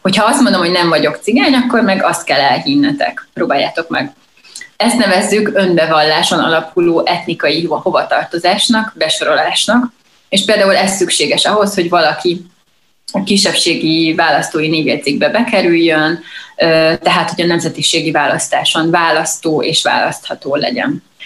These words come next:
És még mielőtt megkérdeznétek, nem, nem csak a roma kisebbségre vonatkozik ez a szabály, hanem mind a tizenháromra, amit a törvény felsorol. Na de a mi esetünkben egyébként van egy csavar,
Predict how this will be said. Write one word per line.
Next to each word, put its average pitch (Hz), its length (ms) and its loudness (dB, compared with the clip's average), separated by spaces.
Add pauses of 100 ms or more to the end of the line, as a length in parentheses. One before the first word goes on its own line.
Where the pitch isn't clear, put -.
(240)
És 196 120 -2
még 208 140 2
mielőtt 196 340 2
megkérdeznétek, 175 960 0
nem, 180 680 2
nem 160 300 0
csak 170 200 -4
a 165 80 0
roma 160 300 0
kisebbségre 160 680 -2
vonatkozik 156 580 -2
ez - 100 -6
a 147 60 -6
szabály, 180 420 0
hanem 165 240 0
mind 165 240 0
a 147 80 -2
tizenháromra, 143 840 -2
amit 147 220 -4
a 156 60 -12
törvény 151 500 -2
felsorol. 151 680 -2 (720)
Na 196 120 0
de 196 120 2
a 202 80 2
mi 247 140 6
esetünkben 202 520 2
egyébként 196 640 0
van 185 160 2
egy 147 200 -4
csavar, 165 580 0